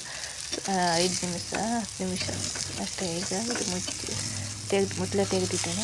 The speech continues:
ಈಗ ಉಲ್ಟಾ ಮಾಡಿ ಇನ್ನೊಂದು ಕಡೆ ಬೇಯಿಸ್ಕೊಳ್ತೆ. ಇದು ಬೇಗ ಆಗ್ತದೆ ಮತ್ತು ರುಚಿ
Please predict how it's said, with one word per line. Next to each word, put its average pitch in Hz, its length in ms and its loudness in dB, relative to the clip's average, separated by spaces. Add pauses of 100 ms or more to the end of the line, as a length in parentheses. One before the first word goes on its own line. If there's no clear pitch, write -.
ಈಗ 208 220 0 (320)
ಉಲ್ಟಾ 185 260 2
ಮಾಡಿ 175 320 0
ಇನ್ನೊಂದು 196 360 0
ಕಡೆ 180 220 2
ಬೇಯಿಸ್ಕೊಳ್ತೆ. 180 680 0 (840)
ಇದು 208 180 -6
ಬೇಗ 196 320 0
ಆಗ್ತದೆ 185 460 2
ಮತ್ತು 185 200 0
ರುಚಿ 190 220 2